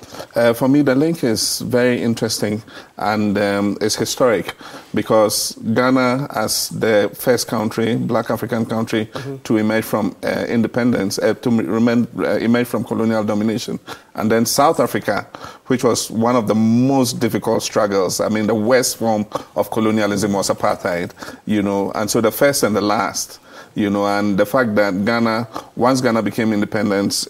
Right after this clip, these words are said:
Speaker 1: we committed our independence to the liberation of the rest of the continent. Like our president said, he said, "The independence of Ghana is meaningless unless it's li-, linked to the total liberation of the African continent."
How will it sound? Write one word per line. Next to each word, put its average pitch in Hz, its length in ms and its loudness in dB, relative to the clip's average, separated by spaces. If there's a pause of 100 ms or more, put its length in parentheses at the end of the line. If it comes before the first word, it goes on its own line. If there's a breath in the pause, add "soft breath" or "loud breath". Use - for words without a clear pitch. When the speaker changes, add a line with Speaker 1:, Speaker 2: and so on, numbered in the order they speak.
(120)
Speaker 1:
we 104 200 0
committed 110 400 0
our 107 160 0
independence 104 480 -2
to 104 60 -6
the 107 100 -2
liberation 104 400 -4
of 98 140 -4
the 98 80 -2
rest 98 180 -2
of 107 80 -6
the 95 80 -6
continent. 101 480 -4 (300 loud breath)
Like 98 240 -4
our 98 80 -2
president 107 400 -2
said, 101 240 -4
he 104 100 -4
said, 104 240 -2
"The 104 80 0
independence 107 560 -2
of 104 120 -4
Ghana 101 360 -4 (300 loud breath)
is 101 160 -4
meaningless 107 560 0
unless 104 340 0
it's 104 160 -4
li-, 104 220 -2
linked 104 640 -4
to 113 100 -2
the 107 120 -2
total 110 320 0
liberation 104 400 -2
of 101 120 -4
the 98 60 -2
African 110 360 -4
continent." 95 440 -6